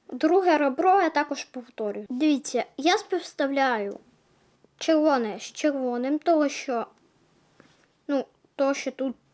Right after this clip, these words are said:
червоний, і нам потрібно його співставити з червоним. Потім я його відсовую в протилежну сторону від того місця,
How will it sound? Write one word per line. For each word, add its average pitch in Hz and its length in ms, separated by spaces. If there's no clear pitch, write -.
червоний, 220 760
і 262 60
нам 254 200
потрібно 240 560
його 220 360
співставити 247 760
з - 20
червоним. 220 760
Потім 330 360
я 311 200
його 277 140
відсовую 247 540
в - 80
протилежну 254 1040
сторону 262 760
від 294 400
того 247 500
місця, 285 580